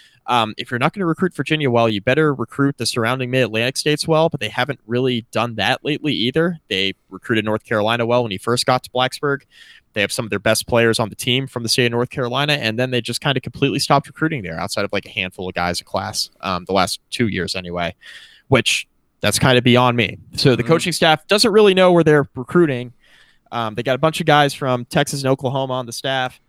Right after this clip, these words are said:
Speaker 1: They're trying to recruit Texas and Oklahoma really well. The only problem is Blacksburg, Virginia is really far away from Texas and Oklahoma, Joey.
Speaker 2: And you don't play games in Texas or Oklahoma.
Speaker 1: Correct.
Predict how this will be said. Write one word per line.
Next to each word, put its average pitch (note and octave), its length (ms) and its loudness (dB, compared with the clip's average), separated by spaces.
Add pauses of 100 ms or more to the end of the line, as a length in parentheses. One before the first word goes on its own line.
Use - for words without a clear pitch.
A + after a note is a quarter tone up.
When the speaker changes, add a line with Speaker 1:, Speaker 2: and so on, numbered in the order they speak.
Speaker 1:
They're A2+ 100 -8
trying C#3+ 240 -2
to C3 60 -2
recruit B2+ 260 -4
Texas C3 320 -6
and A#2+ 80 -8
Oklahoma B2+ 440 -2
really A2+ 240 0
well. A2 220 2
The B2+ 100 -6
only C3+ 140 2
problem C3 320 4
is G#2+ 80 -6
Blacksburg, C3 420 0
Virginia B2 360 -6
is F#2+ 200 -10
really B2+ 300 4
far C3 240 2
away A#2+ 200 2
from A2 140 -12
Texas A#2 340 -6
and A2 100 -6
Oklahoma, G#2 380 -8
Joey. E2+ 320 -8 (140)
Speaker 2:
And B2+ 180 -8
you D#3+ 100 -8
don't F#3+ 200 -4
play D3+ 240 -4
games A#2 600 -8
in A#2+ 180 -16
Texas - 380 -10
or A2 160 -10
Oklahoma. A2 500 -16 (340)
Speaker 1:
Correct. C3 640 4